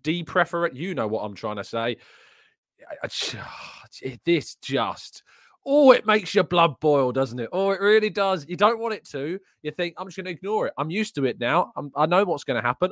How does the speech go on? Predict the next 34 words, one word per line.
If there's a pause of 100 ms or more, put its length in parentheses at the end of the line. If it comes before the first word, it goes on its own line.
I
know (720)
that
we're
not
gonna
be
treated
fairly.
I
know (280)
that
we
are
gonna
be
given
harsher
punishments
than
anybody
else.
I
know
this." (320)
And
yet,
and
yet, (640)
and
yet, (580)
here
we
are.